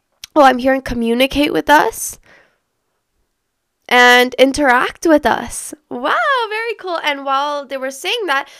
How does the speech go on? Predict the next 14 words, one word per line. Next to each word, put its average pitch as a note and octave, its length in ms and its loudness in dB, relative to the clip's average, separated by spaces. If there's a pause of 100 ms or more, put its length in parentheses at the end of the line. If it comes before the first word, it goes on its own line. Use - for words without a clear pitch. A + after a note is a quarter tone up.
(120)
I'm C4+ 160 -10
being E4 200 -6
shown E4 360 -4
an E4+ 220 -10
image C#4 440 -4
of A#3+ 220 -6
someone. C4+ 840 -6
Um, A#3 280 -6
I'm B3+ 120 -10
seeing A4 240 -10
a D#4+ 80 -6
female, C#4 540 -12
actually. D4+ 600 -12 (840)
Uh, B3+ 520 -2